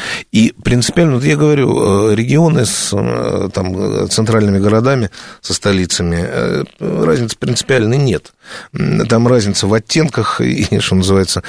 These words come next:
в степени наглости и в количестве, м, вовлеченных, э, в это дело структур. Ну и,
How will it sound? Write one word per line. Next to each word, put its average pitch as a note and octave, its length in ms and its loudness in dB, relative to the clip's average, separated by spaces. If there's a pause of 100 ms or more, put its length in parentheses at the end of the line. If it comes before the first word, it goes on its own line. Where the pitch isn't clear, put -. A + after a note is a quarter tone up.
(200)
в - 80 -6
степени G2+ 400 0
наглости A2+ 600 0
и F#2 180 -4
в - 80 -8
количестве, F#2 720 -2 (380)
м, E3+ 600 0
вовлеченных, G2+ 680 2
э, A2 400 0
в G2 500 0
это F#2 160 -2
дело F2+ 220 0
структур. - 400 -6
Ну A2+ 140 2
и, A2+ 260 0